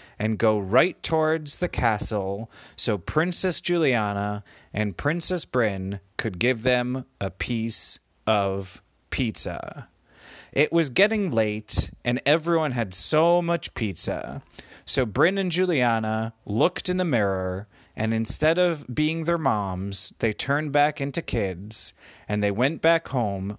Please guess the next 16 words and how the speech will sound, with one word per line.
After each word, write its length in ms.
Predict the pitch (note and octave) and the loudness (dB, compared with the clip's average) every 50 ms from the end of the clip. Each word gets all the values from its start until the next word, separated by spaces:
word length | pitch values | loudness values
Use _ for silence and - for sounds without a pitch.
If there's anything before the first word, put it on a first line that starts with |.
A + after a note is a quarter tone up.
| _ _ - | _ _ 0
only 380 | A#2+ B2+ C#3 D#3 E3+ F3+ F3 - | 2 2 2 2 0 -2 -2 0
after 360 | B2 B2+ B2+ C3 - - E3 | 0 0 0 0 -2 -4 -2
their 160 | D3 E3+ E3+ | 0 0 0
mom 540 | E3 D#3+ C3+ A#2 G#2+ G2+ G2 F#2+ F#2+ G2 G2+ - _ _ - | 0 2 2 2 0 0 -2 -4 -4 -6 -8 -10 _ _ -8
turned 360 | - - A2+ G#2+ G2+ F2 F2 | -4 -2 -2 -2 -4 -2 0
back 280 | A2+ A2 A2+ A#2 - | 2 2 2 2 0
into 360 | - A#2+ A#2+ A2 - - C3 B2+ | -2 -4 -4 -4 -4 -2 -2 -2
a 40 | |
mom. 600 | A#2+ A2+ G2 F#2 E2+ E2 E2+ E2 E2+ G#2+ A#2 B2+ - _ - - - - - - - - - | 0 -2 -2 -4 -4 -4 -6 -6 -8 -8 -10 -10 -12 _ -20 -20 -20 -20 -20 -20 -16 -8 -4
And 200 | A2 G#2 G#2 F#2 | -2 -2 -2 -2
Juliana 540 | - B2 A#2+ A#2+ A#2 A#2+ C3+ D3+ E3+ F3+ F#3+ | 0 0 0 2 2 2 2 2 2 0 -2
and 240 | F3+ F3 F3+ F3+ D3+ | -2 -2 -2 -2 0
Bryn 280 | C#3+ C3+ C#3+ D3+ D#3 | 0 0 0 0 -2
and 140 | D#3+ D#3+ E3 | -4 -4 -2
their 80 | F3 E3+ | -2 -2
mom 540 | D#3 B2+ G2+ G2+ G2+ G2 G2 G2 G2+ F#2+ | 0 0 0 0 0 -2 -2 -4 -6 -8